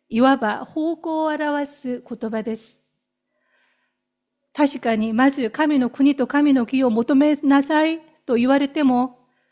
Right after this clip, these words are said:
この世を生きる私たちには簡単でないことです。一体、神の国と神の義を求めるということは、どういうことなのでしょうか？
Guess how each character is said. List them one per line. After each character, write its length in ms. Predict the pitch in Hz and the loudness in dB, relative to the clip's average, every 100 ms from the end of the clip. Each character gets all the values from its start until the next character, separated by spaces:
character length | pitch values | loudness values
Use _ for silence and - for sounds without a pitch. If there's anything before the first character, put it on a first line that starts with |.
| _ _ _ _ | _ _ _ _
こ 120 | - | 2
の 160 | 269 320 | 4 6
世 320 | 277 330 349 | 4 4 4
を 80 | 269 | 2
生 120 | 233 | 0
き 120 | 254 | -2
る 100 | 226 | -2
私 360 | 214 214 240 - | -2 -2 -4 -4
た 120 | 254 | -4
ち 140 | 247 233 | -4 -4
に 140 | 220 | -4
は 160 | 214 214 | -4 -6
簡 240 | 262 277 | -6 -4
単 160 | 302 285 | -2 -2
で 100 | 277 | 0
な 160 | 269 | 0
い 100 | 311 | -2
こ 120 | 277 | -4
と 120 | 226 220 | -8 -8
で 140 | 202 | -8
す。 260 | - - _ _ _ _ _ _ _ _ _ _ - | -12 -20 _ _ _ _ _ _ _ _ _ _ -8
一 100 | 226 | -8
体、 480 | _ 277 277 262 254 _ _ | _ 0 2 0 -4 _ _
神 280 | - 370 339 | -4 0 2
の 100 | 254 | 2
国 240 | - 302 | 2 2
と 140 | 302 262 | 2 0
神 240 | 320 311 | 2 4
の 120 | 269 | 4
義 200 | 240 269 | 4 2
を 80 | 269 | 2
求 260 | 226 226 320 | 2 0 2
め 120 | 320 | 2
る 100 | 349 | 0
と 120 | - | -4
い 100 | 233 | -6
う 60 | 226 | -8
こ 100 | 233 | -10
と 140 | 233 | -6
は、 320 | 254 226 247 247 _ _ _ _ _ _ | -4 -2 -4 -8 _ _ _ _ _ _
ど 120 | 262 | 2
う 60 | 311 | 4
い 40 | |
う 80 | 339 | 4
こ 100 | 339 | 0
と 120 | 339 | -2
な 120 | 330 269 | 0 0
の 120 | 233 | 0
で 120 | 208 | -4
し 80 | 240 | -8
ょ 100 | 214 | -12
う 40 | |
か？ 260 | 214 208 | -12 -14